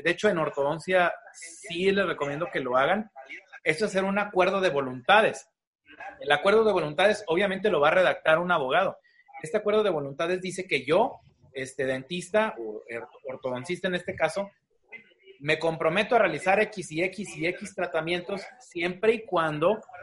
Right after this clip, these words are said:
la otra persona hace o pone sus obligaciones que debe de cumplir. Y siempre y cuando se cumplan todas estas obligaciones en el tiempo en el que tú pactas tu tratamiento, cualquier tipo de procedimiento irregular o modificaciones en otro lado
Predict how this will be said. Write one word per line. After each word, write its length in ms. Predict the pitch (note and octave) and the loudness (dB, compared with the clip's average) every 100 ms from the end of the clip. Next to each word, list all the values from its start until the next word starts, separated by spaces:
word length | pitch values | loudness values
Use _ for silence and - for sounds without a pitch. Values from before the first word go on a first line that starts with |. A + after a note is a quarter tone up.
| - | -6
la 180 | C3+ C#3 | 0 4
otra 300 | D#3+ - A3 | 2 2 2
persona 640 | A3+ G#3 G3+ F#3+ G3+ A3 - | 2 2 0 0 0 -4 -4
hace 400 | D3+ D#3+ G3 F#3+ | 0 0 0 -4
o 140 | - C#3 | -6 -4
pone 220 | D#3+ D#3+ | -2 -2
sus 180 | F#3 F#3 | -4 -4
obligaciones 800 | D3+ C3+ C3 C3 D#3+ D#3+ F3+ - | -4 -2 -4 -6 -6 -4 -6 -6
que 120 | C#3+ | -6
debe 220 | C3+ C#3 | 0 0
de 140 | D3+ C#3+ | 0 -2
cumplir. 480 | C#3+ D3 D#3+ B3+ C#4 - F4 - - _ _ _ | -8 -12 -6 -4 -4 -10 -14 -14 -16 _ _ _
Y 120 | C#3+ | -14
siempre 340 | C#3+ F3+ F3+ G#3+ | -2 -2 0 0
y 40 | |
cuando 200 | G3 G3 | 0 -2
se 160 | G3+ - | -6 -6
cumplan 380 | E3+ - F#3+ | -8 -6 -8
todas 220 | G3 F#3+ F3+ | 0 0 0
estas 200 | G3+ F3 | -4 -4
obligaciones 760 | D#3+ C#3+ C#3 - F3+ E3 D3+ - | -4 -2 -2 -2 -4 -4 -8 -14
en 140 | C3 | -14
el 100 | B2+ | -12
tiempo 260 | - D#3+ G3 | -6 -6 -4
en 80 | F3+ | -6
el 100 | C#3 | -6
que 100 | C3+ | -12
tú 140 | D3+ | -14
pactas 320 | - F3+ G3 F#3 | -6 -4 -4 -6
tu 100 | G#3 | -8
tratamiento, 640 | F3 F3 F#3 F#3+ F3 G#3 G#3 - - - D#3+ | -6 -4 -4 -4 -6 -8 -10 -12 -16 -12 -6
cualquier 400 | D3 - D#3+ D#3 | -4 -2 0 -2
tipo 300 | F3+ F3 F3 | -2 -6 -4
de 140 | F3+ F3 | -2 -2
procedimiento 800 | D3 D3 C#3+ C#3 C#3+ D#3 - | -6 -6 -6 -6 -6 -6 -2
irregular 800 | E3+ D#3 C#3+ C3+ C#3 D3+ D#3 D#3 - | -2 0 0 0 2 6 6 4 2
o 80 | C3+ | -8
modificaciones 800 | C3 C3+ C3+ - C3+ D3 D#3 | -6 -8 -10 -8 -6 -4 -6
en 120 | D3+ C3+ | -6 -8
otro 200 | - D#3+ | -4 2
lado 320 | D#3+ D#3 | 4 4